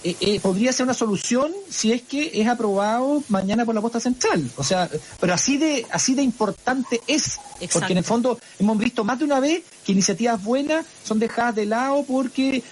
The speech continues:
Speaker 1: no es, como decía muy bien Patricio, no, no viene con la banderita de, de, de la Comunidad Europea o viene de Estados Unidos. Esto, si funciona, si todos los médicos que están a cargo dicen, "Sí,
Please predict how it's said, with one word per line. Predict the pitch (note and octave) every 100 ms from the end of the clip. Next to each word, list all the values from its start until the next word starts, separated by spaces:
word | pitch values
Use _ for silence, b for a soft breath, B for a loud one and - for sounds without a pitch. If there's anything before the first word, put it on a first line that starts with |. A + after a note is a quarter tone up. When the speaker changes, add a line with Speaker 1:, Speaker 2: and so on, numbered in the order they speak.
| B B -
Speaker 1:
no | F3+ G#3
es, | A3 A3+ A3+
como | A3 G3+ G#3
decía | G3 A3+
muy | A3+
bien | A#3
Patricio, | G#3 A3+
no, | G#3+ G#3+
no | G3
viene | G#3 G#3+
con | G3+ G3+
la |
banderita | F#3+ F#3 G#3 G#3 G3+
de, | F#3+ E3+
de, | F#3 E3+
de | F3+
la | F3+
Comunidad | E3+ F3 F#3+
Europea | F3+ A#3 C4 C#4 C#4
o | A3
viene | G#3
de | G#3+
Estados | A3 G#3+
Unidos. | D#4 C4 -
Esto, | C#4 C4 - D3+
si | - D#3+
funciona, | F3 E3 - C4+ D#4 A3+ D3 C3
si | -
todos | C#3+ A3+
los | B3
médicos | B3 B3 B3
que | A3
están | A3+ A3
a |
cargo | A3 A#3+ F#3
dicen, | F3 E3
"Sí, | - G#3